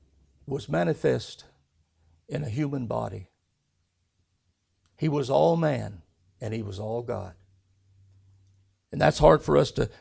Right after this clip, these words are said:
comprehend, but we find that, that Jesus, in, in His experiences of life, He felt pain.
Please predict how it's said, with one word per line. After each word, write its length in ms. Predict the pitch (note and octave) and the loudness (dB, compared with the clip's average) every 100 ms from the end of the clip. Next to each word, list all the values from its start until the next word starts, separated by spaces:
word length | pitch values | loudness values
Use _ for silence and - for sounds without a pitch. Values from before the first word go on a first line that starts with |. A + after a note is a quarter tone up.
| _ _ | _ _
comprehend, 880 | - E3+ D#3 C#3 A#2 F3+ B2+ A#2 G#2+ - - - - | 6 6 6 2 4 6 6 2 -6 -12 -20 -20 2
but 260 | C3 D#3+ | 8 10
we 160 | D#3 C#3 | 10 4
find 480 | - F3 G3 F3 C3+ | 8 10 10 8 8
that, 220 | C#3 C#3 - _ _ - | 6 6 -4 _ _ -20
that 280 | - C#3 C3 | 2 2 2
Jesus, 720 | A2 F3+ G#3+ B2 C#3 - - - _ _ _ _ | 2 2 2 2 0 0 -8 -14 _ _ _ _
in, 340 | C#3+ D#3+ C#3+ - | 6 6 4 0
in 200 | C#3 C#3 | 0 2
His 200 | D3 C3 | 0 -2
experiences 800 | C#3 - - F#3 F#3 E3 D#3 B2+ | -6 -6 2 2 2 -2 -4 -4
of 120 | A#2+ | -2
life, 600 | C3 E3+ C#3 B2 - _ _ _ _ _ _ _ _ _ | 2 4 2 -2 -8 _ _ _ _ _ _ _ _ _
He 180 | D3 | -2
felt 400 | F3+ - E3+ A2+ | -2 0 0 0
pain. 520 | - A2+ G#2+ A#2+ F3+ | -6 -4 -4 -6 -8